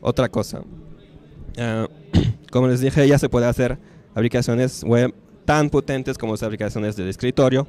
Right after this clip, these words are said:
Puede hacer juegos en tres dimensiones, aplicaciones de mane-, manipulación de imágenes, de videos, puede hacer todo lo que quieren, ¿ok?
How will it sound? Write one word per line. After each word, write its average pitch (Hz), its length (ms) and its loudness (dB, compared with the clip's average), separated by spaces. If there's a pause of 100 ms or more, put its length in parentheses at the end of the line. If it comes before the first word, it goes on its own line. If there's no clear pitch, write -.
(160)
Puede 92 120 0
hacer 107 340 -2 (180)
juegos 107 340 -2
en 107 80 -6
tres 107 200 -2
dimensiones, 117 720 -2
aplicaciones 98 360 -6
de 92 180 -6
mane-, 101 340 -4 (100)
manipulación 104 600 -4
de 95 120 -2
imágenes, 113 480 -2
de 101 80 -2 (100)
videos, 113 260 -2 (240)
puede 110 180 0
hacer 120 180 0
todo 123 300 4
lo 113 60 2
que 95 120 -8
quieren, 95 340 -6 (500)
¿ok? 104 200 -2